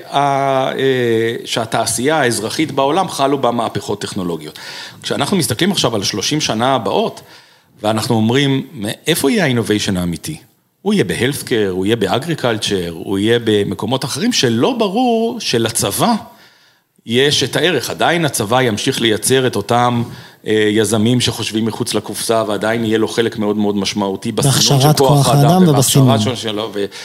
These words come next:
Speaker 1: וכל הדברים האלה, אבל לא ברור שהדומיין אקספרטיז שיש לנו היום יחזיק מעמד גם בעשרים שלושים שנה הבאות, ולכן אנחנו חייבים, אה, להרחיב את מה שאני קורא לו, את מקורות החדשנות ב-,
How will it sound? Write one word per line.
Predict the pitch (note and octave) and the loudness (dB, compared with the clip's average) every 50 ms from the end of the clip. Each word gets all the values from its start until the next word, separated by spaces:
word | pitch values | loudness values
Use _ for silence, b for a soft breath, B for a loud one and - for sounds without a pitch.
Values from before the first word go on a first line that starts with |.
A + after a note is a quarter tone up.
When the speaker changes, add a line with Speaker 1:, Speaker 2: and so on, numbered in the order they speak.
| B B B B | B B B B
Speaker 1:
וכל | F#2+ - B2 A#2 | -2 0 0 0
הדברים | G#2+ G2+ G2 F#2 G2+ G2+ A2+ | 0 0 -2 -2 0 0 0
האלה, | D3 G3+ B3 C4+ A3+ | 0 0 0 0 0
אבל | C#3+ A#2 A2+ | 0 2 2
לא | A2+ C3 D#3+ | 4 4 4
ברור | G3+ F#3 F#3 E3+ G3 A3 A3 G#3 G#3+ G#3+ G#3 B B B B B | 4 2 2 2 2 2 4 2 2 0 -2 B B B B B
שהדומיין | - C3 B2 A#2 A#2+ A#2+ C3 D3 D#3+ E3+ | -4 -2 0 0 2 2 2 2 2 0
אקספרטיז | E3 - - - A#2+ A2+ G#2+ - E3 E3+ D#3 | 0 0 -2 0 0 -2 -2 -2 -2 -2 0
שיש | - C3 B2+ C3 - | 0 0 0 0 0
לנו | C3+ B2+ C3 B2+ | -2 0 0 0
היום | B2 B2+ D#3 G3 F#3+ C#3+ | 2 2 2 2 2 0
יחזיק | A2+ - - A#2 C3 - | -2 -2 -2 -2 -2 -2
מעמד | B2 A#2 G#2+ G#2 G#2 A2+ A#2 G#2+ | 0 0 0 0 0 0 -2 0
גם | G#2 G#2+ G2+ G2 | 0 -2 0 0
בעשרים | G2+ F#2+ - - G#2 G2+ | 0 -2 -2 -2 -2 -2
שלושים | - - F#2+ - G2 F#2+ | -2 -4 -6 -4 -4 -6
שנה | - F#2 F2 F2 - | -6 -6 -6 -4 -6
הבאות, | - E2 A2+ D3+ G3+ E3+ | -4 -2 0 -2 0 0
ולכן | B2+ F#2 - - A#2+ | -2 -4 -2 -2 -2
אנחנו | A#2 G#2+ - A2 | -2 -2 -4 -6
חייבים, | - - F#2+ F#2 F2+ F2+ F2 G#2 C#3 C#3+ C#3+ D3+ D#3 - B B B B B B B B - - | -6 -4 -4 -4 -4 -4 -2 0 2 2 2 2 0 -2 B B B B B B B B -6 -2
אה, | G2 F#2+ F#2+ F#2+ F#2+ F#2 F2+ F#2 F#2 F#2+ - - - - - - - | 0 2 4 4 4 4 6 6 4 4 2 0 -4 -14 -16 -16 -12
להרחיב | A2 F2+ F2 F2+ F2 - - - C3 A#2 G2+ | -8 -6 -4 -4 -4 -4 0 0 0 0 0
את | F2 | -2
מה | F#2+ G2 F#2+ | -2 -4 -4
שאני | - G#2 F#2+ F2+ F2 | -2 -2 -2 -4 -4
קורא | - - F2 F2 F2 | -4 -4 -4 -2 0
לו, | E2+ E2+ | -2 -2
את | E2 - | -2 -2
מקורות | F2+ E2 - F2+ F2 F#2+ G2+ - | -4 -2 -2 0 2 2 2 0
החדשנות | - - E2 D#2+ - - D#2+ D2+ D2+ D2+ - - | 0 -6 -6 -6 -6 -6 -4 -4 -6 -6 -6 -6
ב-, | D#2 | -6